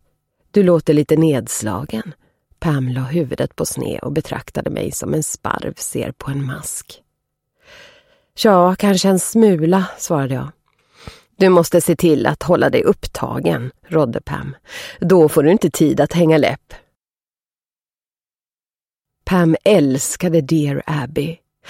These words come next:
Många vampyrer lusläste hjärtespalten varje dag. En del av deras lösningar på läsarnas problem skulle få en att skrika högt,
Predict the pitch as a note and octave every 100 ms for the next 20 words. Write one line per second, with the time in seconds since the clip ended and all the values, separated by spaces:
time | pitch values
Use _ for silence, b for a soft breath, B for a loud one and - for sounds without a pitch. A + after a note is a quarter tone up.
0 | B B G3 G3 F3 E3 E3+ F#3 E3+ D#3+
1 | D3 D3 E3+ G#3+ C3+ - C#3 D3+ E3+ -
2 | D#3+ F3 D#3+ - - - C#3+ - D#3 D#3+
3 | E3 C3 C#3 C#3+ D3 E3 _ _ _ B
4 | B - E3+ D#3 E3+ E3+ E3 D3 C#3+ F3
5 | E3 C#3 - C#3 C#3+ E3 D#3+ D3+ - C#3
6 | C#3 - E3+ C#3+ C3+ C3+ C3+ D#3 D3+ -
7 | C3+ B2+ C3+ C#3+ - - D#3+ C#3+ - -
8 | C3 F#3 - - - -